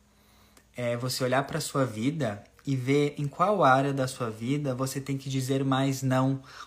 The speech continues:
porque é ali que a tua energia está se esvaziando. É ali que tu não tá tendo disciplina espiritual, porque disciplina espiritual não é só, ah, meditar X horas por dia. Disciplina espiritual é saber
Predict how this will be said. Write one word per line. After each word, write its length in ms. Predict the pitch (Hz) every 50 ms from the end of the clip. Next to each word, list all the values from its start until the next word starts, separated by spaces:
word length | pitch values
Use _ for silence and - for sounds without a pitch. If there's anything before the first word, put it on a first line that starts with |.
| -
porque 280 | _ - 131 131 - -
é 40 | 135
ali 200 | 131 131 143 143
que 100 | 143 156
a 60 | 151
tua 200 | 143 - 143 139
energia 560 | 139 139 139 139 135 127 113 117 120 131 139
está 480 | 139 139 - - - 127 120 120 123 127
se 160 | 127 - -
esvaziando. 800 | 127 120 127 123 120 117 123 123 123 127 131 135 123 104 92 82 - _ _ _ _ - - - - - - -
É 80 | - 120
ali 160 | 120 123 135
que 80 | 135 -
tu 100 | - 156
não 160 | 143 143 143
tá 140 | 139 - 139
tendo 300 | 131 131 127 131 135 135
disciplina 480 | 135 - - - 135 - - 131 127
espiritual, 840 | 131 131 - - 131 127 127 123 - - 123 120 123 123 123 120 - - - - - - _ - - -
porque 80 | - 135
disciplina 420 | - - - - 131 127 131 139
espiritual 760 | 147 139 - - 139 131 135 135 - 127 117 113 120 131 139
não 200 | 139 127 120 120
é 120 | 120 127 127
só, 840 | - - - 113 117 120 120 120 117 110 104 101 98 95 90 90 - -
ah, 220 | 107 107 107 104
meditar 640 | 107 113 107 110 110 107 - 107 104 113 113 110 107
X 280 | - - 120 110 101
horas 300 | 107 107 104 107 107 104
por 240 | - - - 113 104
dia. 420 | 101 95 101 101 101 101 95 90 - - - - - - _
Disciplina 420 | - - - 123 - 127 131 131
espiritual 680 | 135 135 - - 135 131 127 127 - 120 113 120 127 131
é 60 | 131
saber 600 | 131 - - 127 123 113 110 104 110 127 165 175